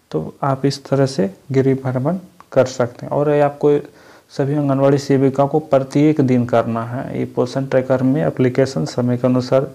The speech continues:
अटेंडेंस और जो भी गतिविधियां हैं, प्रत्येक दिन करना है। गृह भ्रमण भी चेक करना है। ठीक है,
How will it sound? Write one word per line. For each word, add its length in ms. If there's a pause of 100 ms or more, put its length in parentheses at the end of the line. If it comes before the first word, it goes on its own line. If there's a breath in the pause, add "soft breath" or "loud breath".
(400 loud breath)
अटेंडेंस 640
और 260 (760)
जो 160
भी 100
गतिविधियां 680
हैं, 180
प्रत्येक 440
दिन 160
करना 360
है। 140
गृह 200
भ्रमण 360
भी 140
चेक 280
करना 320
है। 160 (540 loud breath)
ठीक 180
है, 120